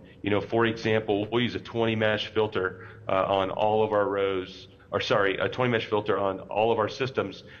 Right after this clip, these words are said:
because we don't need to, to filter down to that eighty mesh or that hundred mesh, uh, st-,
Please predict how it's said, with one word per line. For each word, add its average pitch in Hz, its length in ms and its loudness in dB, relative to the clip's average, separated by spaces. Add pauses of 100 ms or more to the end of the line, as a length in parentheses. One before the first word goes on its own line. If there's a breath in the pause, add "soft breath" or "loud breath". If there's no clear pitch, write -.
because 110 320 0
we 113 80 0
don't 117 260 2
need 117 400 -2
to, 104 160 0
to - 360 -4
filter 113 500 0
down 104 360 0
to 101 140 -6
that 92 200 0
eighty 101 260 -2
mesh 95 360 -2
or 92 80 0
that 92 180 -2
hundred 95 300 -2
mesh, 95 340 -2 (420 loud breath)
uh, 90 480 0
st-, - 220 -12